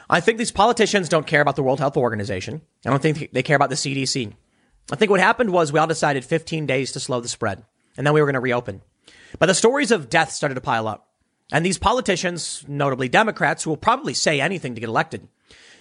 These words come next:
decided, "I would rather not take the blame." And they gave in to fear. And that fear is causing untold economic damage. It's resulting in the Jewish community being unfairly targeted. And it's resulting in suicides,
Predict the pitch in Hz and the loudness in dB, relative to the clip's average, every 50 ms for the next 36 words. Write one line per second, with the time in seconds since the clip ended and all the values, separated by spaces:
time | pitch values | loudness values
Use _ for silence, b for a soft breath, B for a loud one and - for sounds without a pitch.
0 | b - - 160 - - 240 240 254 208 175 147 - - _ _ _ - 151 180 | b -2 0 2 4 4 4 4 4 2 0 0 -4 -10 _ _ _ 0 2 4
1 | 226 247 240 269 196 139 117 156 151 160 160 143 170 160 151 139 131 135 - - | 4 2 0 -2 -4 -2 2 2 4 4 4 2 0 0 0 0 0 -2 -2 -6
2 | - - 143 131 - _ - 127 123 127 120 110 98 98 - _ _ _ _ - | -6 -6 -6 -6 -4 _ -6 -4 -2 -2 -2 -2 -4 -8 -12 _ _ _ _ -8
3 | - 139 147 139 156 165 143 - 156 170 208 220 165 165 190 180 180 160 - - | -4 -2 2 2 2 2 2 2 2 2 2 0 0 -2 -2 -2 -2 -4 -4 -4
4 | 170 143 - - - - 233 226 190 135 110 104 - - b b b b b b | -4 -4 -6 -8 -4 0 0 2 2 0 -2 -6 -10 -14 b b b b b b
5 | - 143 156 196 202 - - 214 202 202 196 190 - - - 175 165 151 160 151 | 0 2 2 2 0 0 -2 0 2 2 2 2 0 0 2 2 2 2 -2 -2
6 | - 151 170 196 208 202 202 180 170 165 160 - 160 160 - 165 147 131 127 123 | -2 -2 -2 -2 -2 0 2 2 2 2 2 0 -4 -4 -2 -2 -4 -4 -4 -6
7 | 110 120 143 143 156 190 214 226 220 - b b b b b b - 160 151 - | -8 -4 -2 -2 0 0 -2 -4 -6 -10 b b b b b b -4 -4 0 2
8 | 165 190 180 139 147 214 262 269 262 247 226 208 165 185 180 170 160 151 143 147 | 2 2 4 4 4 4 4 4 2 0 0 0 0 -2 -2 -2 -4 -4 -6 -6
9 | 123 - 180 254 277 277 - - - - 190 165 185 233 254 247 240 160 151 190 | -2 0 2 2 2 0 -2 -4 -6 -6 -4 -2 -2 0 0 -2 -2 0 0 0
10 | 180 156 147 - - 165 214 247 226 - - - 156 180 233 240 190 151 131 117 | 0 -2 -2 0 0 0 0 0 -2 -6 -2 0 2 4 4 4 2 0 -4 -4
11 | - - 180 220 254 196 143 113 113 120 143 - _ _ _ _ - - - - | -2 0 2 2 2 0 -6 -10 -10 -12 -14 -18 _ _ _ _ -20 -20 -20 -20
12 | - - - 175 - - 202 208 143 220 254 262 254 302 277 254 220 175 156 - | -10 -6 -6 -4 -2 0 0 2 4 4 4 4 2 -2 -2 0 -2 0 0 -2
13 | - - 262 285 277 277 233 - - 180 147 120 110 107 107 107 - - - | 0 0 0 0 2 0 0 0 2 2 2 2 2 -2 -4 -6 -6 -6 -6